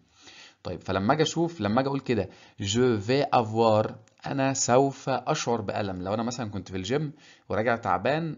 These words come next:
فحاسس إن أنا، آه، آه، هيجي لي برد، طلعت في البرد مثلًا وحاسس إن أنا هيجي لي برد، فأقول je vais avoir،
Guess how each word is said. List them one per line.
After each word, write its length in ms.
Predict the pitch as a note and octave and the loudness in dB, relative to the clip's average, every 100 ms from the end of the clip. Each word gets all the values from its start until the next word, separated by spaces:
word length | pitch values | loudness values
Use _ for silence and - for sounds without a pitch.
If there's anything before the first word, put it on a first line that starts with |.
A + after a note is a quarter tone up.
| - | -12
فحاسس 720 | - F#2+ - C#3 D3 - G#2+ | -14 -10 -6 -2 -2 -2 -4
إن 140 | G#2+ B2 | -4 -4
أنا، 180 | C3 | -4
آه، 60 | B2 - _ _ - | -6 -10 _ _ -6
آه، 800 | G2 G2+ F#2+ F#2+ F#2+ F#2+ F#2 | -4 -4 -4 -4 -4 -4 -4
هيجي 280 | F#2 F#2+ G#2+ | -6 -4 -2
لي 100 | B2+ | -2
برد، 300 | A2 A2+ F#2+ | 0 -2 -4
طلعت 240 | F2 A2+ - | -8 -8 -8
في 60 | |
البرد 240 | G#2 A2+ A2+ | -8 -6 -6
مثلًا 320 | C3+ D3 C3+ | -6 -6 -8
وحاسس 260 | G#2+ B2 | -8 -8
إن 100 | A2+ | -6
أنا 260 | A2+ A#2+ A2 | -4 -4 -6
هيجي 160 | G2 A2 | -6 -6
لي 80 | |
برد، 260 | F#2 F2 - _ - - _ - | -6 -6 -10 _ -20 -20 _ 0
فأقول 260 | A2+ C#3 | 2 2
je 300 | A2 A2+ G#2 | 2 0 2
vais 160 | C#3 D#3 | 2 4
avoir، 560 | C3 A#2+ C#3 D3+ D3+ | 2 2 2 2 0